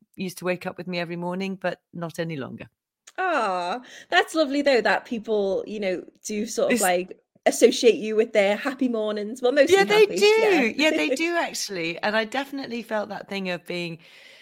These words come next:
Speaker 1: part of a big family, because we were definitely in their life at sort of family time. It's that, you know, breakfast, whether we've been, you know, we probably, I always have this sort of, this view that it'll be mum and dad or something, or whoever it is,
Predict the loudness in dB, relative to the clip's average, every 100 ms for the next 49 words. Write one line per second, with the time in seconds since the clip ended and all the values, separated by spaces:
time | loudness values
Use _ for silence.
0 | -20 -20 _ _ _ -8 2 2 2 -4
1 | -4 6 6 6 -4 -2 0 0 0 -2
2 | -2 -6 -2 -4 -2 -2 0 2 0 -2
3 | -8 -6 -8 -4 -4 -4 -4 -2 -2 -2
4 | -2 0 0 0 -2 -2 2 2 0 -4
5 | -8 -8 -4 -4 -4 -10 -2 0 0 -4
6 | -4 -4 -4 -2 -4 -4 -8 -6 -6 -8
7 | -10 -6 -4 -6 -8 -8 -6 -8 -6 -8
8 | -8 -10 -10 -10 -14 -18 -10 -8 -4 -4
9 | -4 -6 -16 0 4 4 4 -2 -6 -8
10 | -6 -6 -10 _ _ -6 -6 -2 0 0
11 | 0 -4 -4 -2 0 0 0 2 2 -2
12 | -8 -8 -6 -6 -6 -8 -6 -4 -2 -2
13 | -2 -2 -4 -6